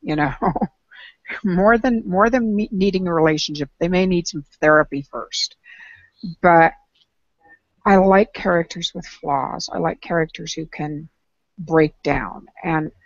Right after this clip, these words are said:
honestly, um, I think one of, and this is pulling back to my own work, I think one of the scenes that hit me the most with my male characters was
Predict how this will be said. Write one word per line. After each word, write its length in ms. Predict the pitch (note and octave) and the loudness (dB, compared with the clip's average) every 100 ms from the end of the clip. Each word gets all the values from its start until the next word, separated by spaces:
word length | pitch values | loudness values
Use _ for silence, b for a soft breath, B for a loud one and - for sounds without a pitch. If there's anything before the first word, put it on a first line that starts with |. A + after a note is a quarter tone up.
| _ _ _ | _ _ _
honestly, 880 | E3+ F#3 A3+ A3 - G#3 G#3 G3+ A3+ | 2 4 4 2 2 2 2 0 -2
um, 520 | - D#3 D3+ D3+ D#3+ E3 _ _ _ _ b b b b _ _ _ | -2 -2 -2 -4 -8 -14 _ _ _ _ b b b b _ _ _
I 100 | F3 | -2
think 300 | - G3+ - | 0 -2 -2
one 480 | E3 D#3+ D#3+ E3 F3 | 0 2 4 2 -2
of, 440 | - D#3+ D#3 D#3 b b b _ _ _ _ _ - | -2 -2 -2 -4 b b b _ _ _ _ _ -4
and 140 | F3 | -2
this 160 | E3 - | 0 -2
is 80 | F#3+ | -6
pulling 400 | - D#3+ D3 C#3+ | -4 -2 0 0
back 260 | C#3+ C#3 | 0 -2
to 120 | - - | -8 -6
my 160 | C#3+ | -4
own 240 | D3 D3 D3 | -4 -4 -6
work, 300 | - - - | -8 -10 -8
I 60 | - | -6
think 240 | D#3+ E3 | -6 -4
one 180 | D#3+ D#3+ | -2 -2
of 80 | E3+ | -4
the 80 | |
scenes 680 | G3 - F3 D#3+ D#3 D3+ - - b b b b b - | -4 -2 0 -2 -2 -4 -8 -12 b b b b b 0
that 140 | - | 2
hit 180 | F#3 G#3+ | 4 4
me 80 | G#3 | 2
the 100 | F#3 | 2
most 280 | E3+ E3 - | 2 0 -2
with 120 | - | -2
my 100 | E3 | 0
male 360 | D3+ D3+ D3+ | 2 4 4
characters 800 | C#3+ - C#3 C3+ - - - - b b b _ _ _ | 0 -4 -4 -4 -10 -6 -6 -6 b b b _ _ _
was 640 | F#3 E3+ E3 E3 D#3+ D#3 | 0 4 6 6 4 0